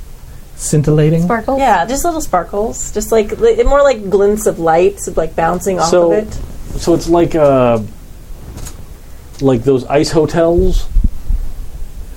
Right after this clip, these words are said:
Speaker 4: Have you ever seen a picture of those where, like, they carve out of a glacier, they carve a hotel for the season?
Speaker 3: Kind of, but, like, magic. Like, if, if that was
Speaker 4: Yeah.
Speaker 3: made of light.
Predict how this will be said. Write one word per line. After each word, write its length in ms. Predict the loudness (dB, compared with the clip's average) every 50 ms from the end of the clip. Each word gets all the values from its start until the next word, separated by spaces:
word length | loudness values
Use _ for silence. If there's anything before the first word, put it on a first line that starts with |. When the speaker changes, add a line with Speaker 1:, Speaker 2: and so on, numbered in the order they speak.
| -10 -6 -4
Speaker 4:
Have 160 | -2 0 2
you 60 | 2 2
ever 140 | 2 0 0
seen 200 | -2 0 0 0
a 40 | 0
picture 300 | 0 -2 -2 0 0 2
of 60 | 4
those 380 | 4 4 4 4 2 0 -2 -2
where, 160 | 0 0 2
like, 200 | 2 2 2 2
they 100 | 0 -2
carve 480 | -2 0 -2 0 2 4 4 2 2
out 180 | 2 2 2 2
of 100 | 2 0
a 40 | 0
glacier, 460 | 2 2 2 2 2 2 2 2 4
they 100 | 4 2
carve 300 | 0 0 -2 0 0 0
a 60 | 0
hotel 480 | 0 0 0 0 0 2 2 2 2 0
for 180 | -2 -4 -4 -2
the 100 | -2 -2
season? 400 | -2 0 0 0 2 2 0 2
Speaker 3:
Kind 180 | 2 4 4 2
of, 100 | 2 2
but, 120 | 0 2
like, 180 | 2 2 2 2
magic. 460 | 0 0 2 2 2 0 -2 -2 0
Like, 160 | -2 -2 0 0
if, 160 | -2 -2 0
if 160 | 0 0 2
that 180 | 2 2 2 2
was 80 | 0
Speaker 4:
Yeah. 40 | 0
Speaker 3:
made 120 | -2 -2 -2
of 120 | -2 0 0
light. 440 | -2 0 -2 -2 -8 -10 -14 -14